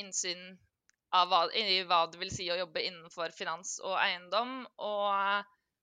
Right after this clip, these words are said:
eh, pappa hjalp meg vel allerede på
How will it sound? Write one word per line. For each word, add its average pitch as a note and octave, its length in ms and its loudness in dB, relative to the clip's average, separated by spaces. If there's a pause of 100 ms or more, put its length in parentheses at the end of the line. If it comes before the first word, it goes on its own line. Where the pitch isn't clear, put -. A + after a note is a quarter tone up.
(280)
eh, F#3+ 680 4
pappa G3+ 280 0
hjalp E3+ 200 4 (100)
meg F3 220 0
vel F3 320 -2
allerede F3 680 -4 (100)
på G#3 120 -6